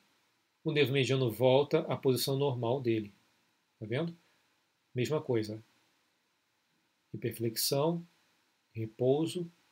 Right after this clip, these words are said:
mantendo então a posição normal dele. Aqui ele fez uma hiperextensão, saiu do campo, né?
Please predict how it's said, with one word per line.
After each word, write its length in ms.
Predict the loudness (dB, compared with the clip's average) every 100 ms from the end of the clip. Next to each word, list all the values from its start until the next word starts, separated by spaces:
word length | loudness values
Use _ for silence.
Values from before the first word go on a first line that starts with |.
| _ _ _ _ _ _ _
mantendo 560 | 0 0 0 0 0
então 220 | -2 -2 -2
a 40 |
posição 280 | -2 -4 -4
normal 360 | -4 -2 -2
dele. 220 | -4 -8 -10
Aqui 160 | -6
ele 100 | -2
fez 180 | 2 4
uma 180 | 4 2
hiperextensão, 760 | 2 0 0 -2 -2 -2 -2 0
saiu 260 | 0 2
do 80 | 0
campo, 400 | -2 -4 -4 -6 _ _ _ _ _
né? 220 | -6 -6